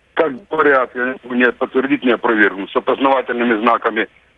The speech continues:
батальона «Азов» или просто какого-либо, какой-либо структуры, которая называется «Азов», и увезли.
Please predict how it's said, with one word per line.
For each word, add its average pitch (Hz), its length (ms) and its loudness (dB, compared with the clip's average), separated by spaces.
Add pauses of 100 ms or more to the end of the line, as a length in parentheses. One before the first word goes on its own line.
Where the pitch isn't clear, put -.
(100)
батальона 127 680 0
«Азов» 127 280 0
или 107 100 2
просто 120 560 0 (180)
какого-либо, 120 600 2
какой-либо 139 480 0
структуры, 120 520 -2
которая 110 360 0
называется 107 520 2
«Азов», 98 340 0 (360)
и 151 100 2
увезли. 135 580 0